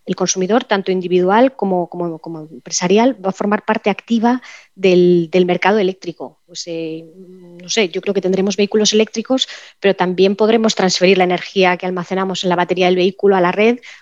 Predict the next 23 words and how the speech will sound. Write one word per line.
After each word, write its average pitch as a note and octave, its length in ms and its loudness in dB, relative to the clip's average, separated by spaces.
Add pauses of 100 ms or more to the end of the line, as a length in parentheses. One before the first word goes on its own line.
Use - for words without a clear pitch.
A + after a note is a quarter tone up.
cuando, F3 840 2
cuando, F3 360 -4
cuando F3+ 240 -2
nos F3+ 140 0
venga F3 220 0
bien. A#3 220 4
Entonces, - 460 -10
yo G3+ 100 0
creo A3+ 100 4
que A3+ 80 0
aquí A#3 160 -4
van A3+ 140 -2
a A3+ 40 -4
cambiar A3 300 0
mucho G#3+ 220 -6
las G#3 120 2
relaciones A3+ 720 0
y F#3+ 140 -4
esto G3 180 -4
representa G3 380 -4
una G3 80 0
oportunidad F#3 440 -2
enorme. E3+ 380 -4